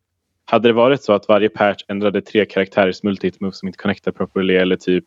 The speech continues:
att Banjos get up attack inte nådde bakom han, eller vad fan det var som de ändrade, liksom, så hade det va-, varit så bara såna ändringar som är så här lite små adjustments som är, fixar saker som inte funkar, typ.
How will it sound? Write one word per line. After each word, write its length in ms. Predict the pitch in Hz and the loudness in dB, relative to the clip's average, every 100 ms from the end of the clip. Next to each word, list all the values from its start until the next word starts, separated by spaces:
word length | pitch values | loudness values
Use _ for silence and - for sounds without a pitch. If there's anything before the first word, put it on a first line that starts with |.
| _ _ _ _ - | _ _ _ _ 0
att 280 | 101 - | 0 0
Banjos 500 | - 101 98 95 - | 0 2 4 2 2
get 100 | 110 | 2
up 120 | 95 80 | 2 -2
attack 340 | - - - | -10 -18 -8
inte 240 | 95 87 | -6 -2
nådde 240 | 95 92 90 | 0 0 2
bakom 280 | 95 - 92 | 0 0 -4
han, 140 | 90 | -2
eller 120 | 90 | -2
vad 40 | 87 | -2
fan 140 | 92 | -2
det 60 | 90 | 0
var 100 | 90 | -2
som 160 | - | -2
de 60 | 92 | -2
ändrade, 200 | 92 92 | 0 -2
liksom, 220 | 98 101 | -2 -4
så 100 | 101 | 0
hade 140 | 110 | 2
det 40 | 110 | 4
va-, 120 | 120 | 2
varit 160 | 135 135 | 2 -2
så 160 | - 117 | -2 0
bara 300 | 127 139 143 | 2 2 2
såna 260 | 117 104 | 0 2
ändringar 340 | 92 90 87 104 | 0 0 0 0
som 180 | - | 0
är 60 | 98 | 0
så 120 | - | 0
här 40 | 95 | 0
lite 220 | 120 120 | 0 -6
små 220 | - 120 | 0 2
adjustments 520 | 107 107 - 107 104 | 2 0 0 -2 -2
som 140 | - 101 | -2 0
är, 200 | 95 73 | 2 0
fixar 300 | - - 101 | -2 -4 0
saker 180 | 101 - | -2 0
som 80 | |
inte 120 | - - | -6 0
funkar, 280 | 208 190 | -2 0
typ. 260 | 220 196 - | 0 2 0